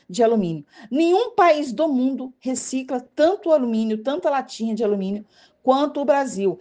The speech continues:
E tem uma vantagem, porque essa, essa reciclagem, ela não tem um desperdício muito grande de energia, como outros materiais que são reciclados. Também gera emprego, também gera, né, questão social, ela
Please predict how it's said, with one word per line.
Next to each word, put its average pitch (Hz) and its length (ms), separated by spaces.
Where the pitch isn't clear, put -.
E 311 80
tem 294 220
uma 330 140
vantagem, 269 720
porque 214 340
essa, 247 480
essa 175 680
reciclagem, 240 760
ela 262 200
não 285 160
tem 277 160
um 277 60
desperdício 254 680
muito 254 260
grande 226 440
de 190 100
energia, 214 500
como 233 260
outros 202 560
materiais 220 640
que 254 140
são 240 380
reciclados. 233 760
Também 320 480
gera 247 280
emprego, 226 520
também 240 400
gera, 226 500
né, 208 420
questão 226 300
social, 233 460
ela 202 180